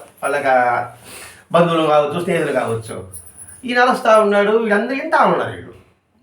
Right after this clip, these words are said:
వచ్చాడు ఇక్కడి నుంచి, "ఓ తాజీద్ బాబా, వీడిని కాపాడు, మనవాడు" అని చెప్తుంటే వీళ్ళకేం అర్థం కాదు, అందరికి ఆశ్చర్యంగానే ఉంది.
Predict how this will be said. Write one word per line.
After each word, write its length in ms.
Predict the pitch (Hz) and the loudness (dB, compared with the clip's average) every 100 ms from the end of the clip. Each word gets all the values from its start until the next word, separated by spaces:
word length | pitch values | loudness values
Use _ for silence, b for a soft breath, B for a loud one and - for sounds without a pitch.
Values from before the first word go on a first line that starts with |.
| 554 - | -10 -6
వచ్చాడు 420 | 202 - 208 190 | -6 2 2 2
ఇక్కడి 220 | 202 208 | -2 -4
నుంచి, 180 | 196 202 | 0 2
"ఓ 160 | 196 | 4
తాజీద్ 440 | - 185 180 185 180 | 4 2 2 -4 0
బాబా, 500 | 175 175 175 180 - B B | 2 6 4 4 0 B B
వీడిని 160 | 185 180 | -4 0
కాపాడు, 420 | 170 170 165 165 | 2 4 2 2
మనవాడు" 360 | 165 165 165 165 | -2 -2 2 2
అని 140 | 160 | 0
చెప్తుంటే 760 | - 147 127 107 110 - 226 B B B | -2 -2 -6 -8 -6 -4 -4 B B B
వీళ్ళకేం 360 | 294 294 294 202 | -2 2 2 2
అర్థం 180 | 202 | 2
కాదు, 120 | 185 160 | 2 2
అందరికి 280 | 226 277 | 2 2
ఆశ్చర్యంగానే 480 | 214 214 220 185 143 | 2 2 2 2 0
ఉంది. 300 | 117 107 - | -4 -6 -12